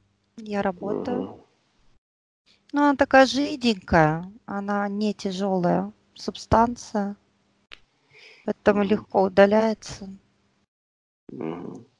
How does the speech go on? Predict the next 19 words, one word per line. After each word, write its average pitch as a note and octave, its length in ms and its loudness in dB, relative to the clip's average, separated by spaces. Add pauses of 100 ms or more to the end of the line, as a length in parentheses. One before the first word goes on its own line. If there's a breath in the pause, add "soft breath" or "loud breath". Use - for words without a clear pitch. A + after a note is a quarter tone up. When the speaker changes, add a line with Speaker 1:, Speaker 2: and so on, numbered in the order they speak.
Speaker 1:
Есть. A3+ 540 -4 (560)
Speaker 2:
Хорошо. - 920 -6 (1300 loud breath)
Так, G#2 480 4
кто - 180 2
у - 40 8
нас F2+ 180 4
в - 60 -12
животе, A2+ 400 4
да, A#2+ 260 2
с-, - 140 -10
остался - 500 -6
ещё? - 340 -8
Speaker 1:
Ну, B3 260 -4
в A#3+ 40 -2
животе C4 460 4
более A#3 300 6
тяжёлая, A#3 880 4 (200)
м, G#3 420 -12
лярва, F#3 760 2